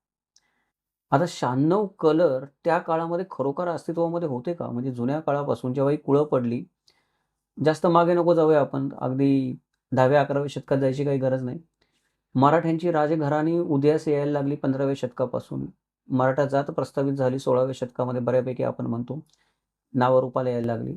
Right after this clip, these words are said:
आणि इंग्रजांच्या काळामध्ये मराठा ही कागदोपत्री जात झाली. कुळं जी होती, ती कुळांची निर्मिती झाली अठरावं शतक येता येता आणि शहाण्णव कुळं निर्माण झाली.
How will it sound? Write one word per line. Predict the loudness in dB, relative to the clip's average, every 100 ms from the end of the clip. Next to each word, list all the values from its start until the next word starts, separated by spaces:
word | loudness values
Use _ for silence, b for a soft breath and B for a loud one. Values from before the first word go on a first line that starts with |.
| -6
आणि | -2 0 0
इंग्रजांच्या | 4 4 4 2 -2 0
काळामध्ये | 0 0 -2 -6 -8 _ _ _ _ 0
मराठा | 2 2
ही | 0
कागदोपत्री | 0 -2 -2 -4 -2 -2
जात | 0 -2 0
झाली. | -2 -2 -10 _ _ _ _ _ _
कुळं | 4 8 8
जी | 6
होती, | 2 2 -2
ती | -4
कुळांची | -2 -2 -2 -2
निर्मिती | 0 0 0 0
झाली | 0 0 0
अठरावं | 2 2 2
शतक | 0 -2 -2
येता | 0 2
येता | 0 -2 -12 _ _ _ _ _ _ _ 0
आणि | 2 2 0 -6 _ _ 0
शहाण्णव | 2 4 2
कुळं | 2 2
निर्माण | 2 0 -4
झाली. | -6 -12